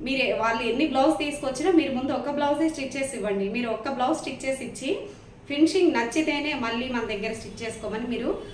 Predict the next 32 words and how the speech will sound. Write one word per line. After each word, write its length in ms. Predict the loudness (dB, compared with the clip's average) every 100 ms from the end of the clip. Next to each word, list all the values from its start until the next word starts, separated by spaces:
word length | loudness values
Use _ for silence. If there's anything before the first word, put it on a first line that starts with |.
| -10 -4
ముందు 180 | -2
ధైర్యంగా 500 | 2 2 2 2 2
మీ 180 | 0 2
మీద 220 | 0 0
నమ్మకంతో 520 | 0 0 -2 -4 -4 0
మీరు 200 | 0 0
కాన్ఫిడెంట్గా 520 | -2 -2 -2 -4 -6
చెప్పండి. 580 | -6 -4 -2 -2 -2 -8 -14 -8 -6
చెప్పిన 300 | -2 -2 0
తర్వాతే 360 | 2 4 4 4
మీరు 200 | 4 2
వర్క్ 240 | -2 -2
అనేది 260 | -2 0 -2
తీసుకోండి. 600 | -6 -6 -6 -4 -2 -4 -10 -16 -4 2
తీసుకున్న 320 | 4 6 4
తర్వాత 600 | 4 2 2 2 0 0
మీరు 160 | -2 -2
ఏ 260 | 0 0
విధంగా 360 | 0 0 0 2
వర్క్ 340 | 0 0 -6
తీసుకున్నారో 520 | -6 -6 -2 0 0
అదే 260 | 0 0 0
విధంగా 280 | 0 -2 -2
మీరు 200 | -2 -2
మంచి 260 | -2 -2
ఫినిషింగ్తో 460 | -2 -2 -4 -4 -2
వర్క్ 280 | -2 0 -2
అనేది 220 | -2 -2
స్టిచ్ 280 | -4 -6 -4
చేసి 200 | -4 -2
ఇవ్వండి. 320 | -2 -2 -2 -4 -8 -10 -4 -4
ఎగ్జాంపుల్ 440 | 0 2 2